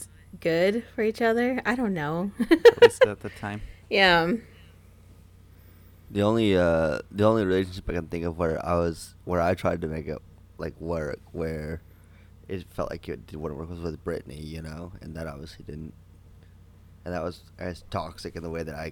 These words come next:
Speaker 3: kept trying, but I was just friend zoned, you know?
Speaker 2: <clears throat> Yeah, well, I mean,
Speaker 3: So
Speaker 2: it was toxic for her to bring it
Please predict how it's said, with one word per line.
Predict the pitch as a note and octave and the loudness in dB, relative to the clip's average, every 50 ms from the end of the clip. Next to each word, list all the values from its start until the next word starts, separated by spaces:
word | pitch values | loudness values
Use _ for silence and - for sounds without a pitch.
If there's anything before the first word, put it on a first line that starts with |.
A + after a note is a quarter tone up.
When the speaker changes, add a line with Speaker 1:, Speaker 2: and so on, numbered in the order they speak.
| - - | -12 -10
Speaker 3:
kept | - F2 - - | -12 -12 -12 -12
trying, | - - - E2 F2 F#2+ G2 D2+ C2+ D2 D#2+ E2+ F#2+ G2 G2 - - - - - - - | -12 -10 -6 -4 -2 -2 -4 -4 -8 -12 -12 -12 -12 -12 -14 -18 -20 -20 -20 -20 -16 -14
but | - D#2 D2 D2 - - - - - - - - - - - - - - - - - - - - - - - - - - - - - - - - - - - - - - - | -12 -12 -12 -12 -14 -16 -20 -20 -20 -20 -20 -20 -20 -20 -20 -20 -20 -20 -20 -20 -20 -20 -20 -20 -20 -20 -20 -20 -20 -20 -20 -20 -20 -20 -20 -20 -20 -20 -20 -20 -20 -20 -18
I | E2+ | -18
was | E2 D#2 | -18 -16
just | D#2 D#2+ - | -18 -20 -18
friend | - D2+ D#2+ E2+ D#2+ | -16 -14 -12 -12 -12
zoned, | D2+ D2 D2 D2 D2+ D#2+ | -12 -12 -12 -12 -12 -12
you | D#2+ D#2+ | -10 -10
know? | E2 E2+ G#2+ C#3 C#3+ - | -10 -8 -8 -8 -8 -8
Speaker 2:
<clears throat> | - - - - - - - | -12 -18 -20 -20 -20 -16 -8
Yeah, | A2 A2 A2+ A2 | -4 -2 0 0
well, | A#2 B2 A#2+ A#2 | 0 0 0 0
I | B2 | 0
mean, | B2+ B2 | 0 -2
Speaker 3:
So | A#2 | -4
Speaker 2:
it | A2 | -6
was | G#2 - - | -8 -8 -6
toxic | - G#2 G#2 - - - - A2 - - - - - - - - - - - - - - - - - - - - - - - - - - - - - - - - - - - - - - - - - - - - - - | -4 -4 -4 -4 -6 -12 -14 -14 -14 -16 -20 -20 -20 -20 -20 -20 -20 -20 -20 -20 -20 -20 -20 -20 -20 -20 -20 -20 -20 -20 -20 -20 -20 -20 -20 -20 -20 -20 -20 -20 -20 -20 -20 -20 -20 -20 -20 -20 -20 -20 -20 -20 -20 -14
for | - - B2 A2+ G#2+ | -6 0 0 0 2
her | G#2 A2+ A2 G#2+ A2 G#2+ | 2 2 4 4 4 2
to | - - - A#2 G#2 G2+ G2+ G2+ G2 F#2+ F#2+ G2 G2 - - - - - - - - - - - - - - - - - - - - | 0 -4 -2 0 0 0 0 0 0 0 -2 -2 -4 -8 -14 -20 -20 -20 -20 -20 -20 -20 -20 -20 -20 -20 -20 -20 -20 -20 -20 -12 -4
bring | - A2+ G#2+ A2 A2 | -4 -2 -2 -2 -2
it | A2+ A#2 - | -4 -4 -6